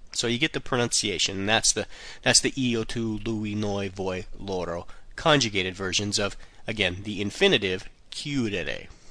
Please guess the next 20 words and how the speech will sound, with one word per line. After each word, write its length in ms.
Okay? 380
Uh, 260
the 120
next 220
verb, 260
the 160
infinitive 500
ascoltare, 880
that 140
means 240
to 200
listen 400
to, 280
ascoltare. 1000
And 120
then 180
when 80
it's 120
conjugated, 720
it's 240